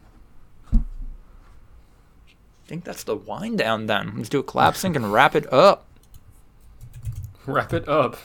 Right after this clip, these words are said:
Speaker 1: Mm.
Speaker 2: Always check the wrist.
Speaker 1: Beautiful.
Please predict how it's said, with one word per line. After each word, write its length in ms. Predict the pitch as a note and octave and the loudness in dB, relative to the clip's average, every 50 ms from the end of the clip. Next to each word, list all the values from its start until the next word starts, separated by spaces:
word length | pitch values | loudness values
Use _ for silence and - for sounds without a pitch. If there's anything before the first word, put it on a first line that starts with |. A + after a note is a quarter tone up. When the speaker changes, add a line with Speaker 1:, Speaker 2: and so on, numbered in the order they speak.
| - - - - - | -20 -20 -10 -2 2
Speaker 1:
Mm. 240 | D#3 E3 C#3 G#2+ | 2 2 2 0
Speaker 2:
Always 200 | B2+ C3+ C#3+ C#3 | -2 -8 -10 -10
check 220 | - - - C#3 - | -12 -12 -14 -12 -12
the 140 | - F3 D3 | -10 -12 -12
wrist. 240 | C3+ - B2+ - - _ _ - - - _ _ - - - - - - - - - - E4+ F4+ F#4 F4+ - - - D#4 E4 G4 - - - - - - - - - - - - - - - - - - - - - - - - - - - - - - | -10 -10 -12 -12 -14 _ _ -20 -20 -20 _ _ -20 -20 -20 -18 -16 -16 -16 -16 -12 -4 -2 -2 -2 -2 -6 -12 -4 0 2 2 2 0 -4 -18 -20 -20 -20 -20 -20 -20 -20 -20 -20 -20 -20 -20 -20 -20 -20 -20 -20 -20 -20 -20 -20 -20 -20 -20 -20 -20
Speaker 1:
Beautiful. 840 | - G#2+ G#2 G#2 G#2 G#2 G#2+ A2+ C3 B2+ A2+ G2+ - A2 G2+ - | -20 -18 -18 -18 -16 -10 -6 -2 0 0 0 0 0 0 -2 -2